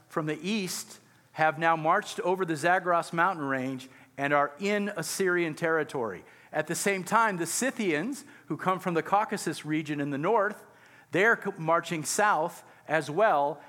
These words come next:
and now this poor guy has got a battle on two fronts, and he's in trouble. And so the Scythians and the Medes, uh, uh,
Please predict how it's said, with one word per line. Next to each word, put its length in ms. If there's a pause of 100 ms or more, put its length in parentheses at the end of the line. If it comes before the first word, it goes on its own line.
(180)
and 120
now 220
this 160
poor 260
guy 460 (220)
has 160
got 180
a 60
battle 360
on 200
two 200
fronts, 540 (680)
and 120
he's 220
in 80
trouble. 420 (760)
And 140
so 400 (180)
the 80
Scythians 560
and 100
the 60
Medes, 480 (760)
uh, 40
uh, 380